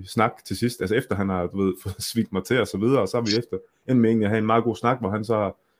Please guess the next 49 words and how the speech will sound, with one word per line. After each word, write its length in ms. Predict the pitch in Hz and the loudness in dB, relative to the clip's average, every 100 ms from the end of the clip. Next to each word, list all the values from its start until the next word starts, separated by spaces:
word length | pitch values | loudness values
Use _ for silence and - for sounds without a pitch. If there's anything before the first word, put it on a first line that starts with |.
| _ | _
egentlig 180 | 127 113 | 4 6
også 160 | 113 98 | 4 2
har 140 | 92 | 0
erkendt, 420 | 95 143 139 - _ _ _ _ _ _ _ - | 2 2 2 -4 _ _ _ _ _ _ _ -4
at 120 | 107 104 | -2 2
han, 260 | 101 98 | 2 4
øh, 280 | 95 90 87 | 2 2 2
egentlig 200 | 120 104 | 2 2
synes, 220 | - 123 | 0 -2
jeg 80 | 92 | -2
var 120 | 82 82 _ _ - | -4 -8 _ _ -20
sgu 220 | - 107 | -8 -4
egentlig 160 | 92 | -2
en 80 | 87 | -2
meget 180 | 87 107 | -4 -6
cool 200 | - 110 | -6 -8
fyr, 240 | - 107 95 | -4 -6 -4
<laughs> 100 | - | -4
du 80 | 104 | 0
ved. 80 | 95 - - - | 0 -2 -14 -8
Altså, 160 | 98 104 | 2 2
det, 60 | 92 127 | 6 6
det 20 | |
er 40 | 107 | 8
jo 100 | 139 | 10
også 140 | 120 117 | 10 10
meget 120 | 113 | 6
fedt 140 | 135 127 | 6 6
at 40 | |
opleve, 260 | 127 131 117 | 6 8 6
ikke? 120 | 120 | 6
Men, 200 | 104 95 | 2 2
men 180 | 107 101 | 2 0
det, 100 | 90 | -2
det 220 | 92 - | -8 -4
oplever 320 | 104 113 92 | 0 2 2
jeg 40 | 90 | 2
tit 180 | - 190 | 0 0
også, 160 | 117 - | -2 -2
når, 180 | 104 92 | -4 -4
når 100 | 98 | -2
folk, 180 | - 117 | 0 0
de 80 | 104 | -2
så 160 | - 110 | -6 2
først 220 | 120 123 - _ _ _ _ | 4 4 -6 _ _ _ _
finder 160 | 117 127 | 6 8
ud 120 | 135 | 8
af 140 | 98 | 8
det, 140 | 95 | 4